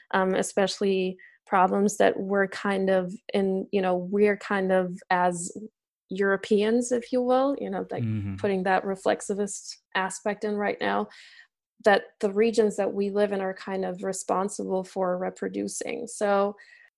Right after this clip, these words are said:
Speaker 1: you know, trying to get people to listen to these analyses because they're highly complex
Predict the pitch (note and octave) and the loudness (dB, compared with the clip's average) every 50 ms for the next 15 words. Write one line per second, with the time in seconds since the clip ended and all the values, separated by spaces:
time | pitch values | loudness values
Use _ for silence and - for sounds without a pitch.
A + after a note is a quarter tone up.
0 | _ _ - G#3+ G#3+ G#3 G3+ G#3+ - A3+ A3 A3+ A#3+ A#3+ A#3 - A#3+ A3 G#3+ G#3+ | _ _ 0 2 2 2 0 -2 0 2 4 6 6 4 4 2 2 2 2 2
1 | G#3+ - G#3+ G#3+ G#3+ - - - A#3+ A#3+ - A#3 A3+ - - G#3+ G3+ G3+ G#3 A#3 | 4 4 4 4 2 0 -4 -4 -2 0 -2 -2 -2 -2 -2 -2 0 4 4 4
2 | B3+ - - - C#4+ C#4 C#4+ C#4+ C#4+ C#4 - - C4 A#3+ A3+ A3+ A3 A3+ G3+ G#3 | 4 2 -2 -2 -2 0 0 0 -2 -4 0 2 2 2 2 2 0 0 0 -2
3 | F#3+ F#3+ F#3+ F#3+ G#3 A#3+ C4 B3+ - - C#4+ C#4+ C#4+ C#4 - - G#3+ - - G#3+ | -2 -2 0 2 2 2 2 2 0 2 2 2 2 0 -2 -4 -4 -2 -4 -6
4 | G3 F#3 G3+ G3 F#3+ - - A3 G#3+ A3 A3 G#3+ G#3+ G#3+ G#3+ G#3+ - - G#3 G3+ | -4 -2 -2 -2 -2 0 2 4 6 6 8 6 6 4 4 0 -2 -2 0 0
5 | G#3 G3+ - - A3 A#3 - - - - - | 0 -2 -4 -2 0 0 0 -2 -6 -10 -10